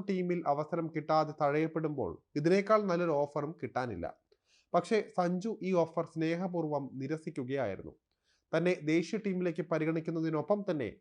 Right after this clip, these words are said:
ക്യാപ്റ്റൻസിയും നൽകാൻ തയ്യാറായതിൽ അയർലൻഡ് ക്രിക്കറ്റ് ബോർഡിന്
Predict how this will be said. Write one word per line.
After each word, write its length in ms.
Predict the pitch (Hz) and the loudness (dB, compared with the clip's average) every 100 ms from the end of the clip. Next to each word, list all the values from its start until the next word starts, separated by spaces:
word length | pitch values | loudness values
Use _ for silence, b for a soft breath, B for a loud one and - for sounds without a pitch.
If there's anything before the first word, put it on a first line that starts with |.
| _ _ _ | _ _ _
ക്യാപ്റ്റൻസിയും 580 | 170 175 190 180 175 170 165 | 4 4 4 -2 -2 -2 0
നൽകാൻ 300 | 151 156 156 151 | 0 0 -2 0
തയ്യാറായതിൽ 640 | 147 156 156 156 151 165 185 147 | 0 2 4 2 0 -4 -2 2
അയർലൻഡ് 360 | 160 190 208 196 | 4 4 0 -2
ക്രിക്കറ്റ് 300 | 175 170 156 151 | -6 -4 -2 -2
ബോർഡിന് 320 | 156 156 | -2 -2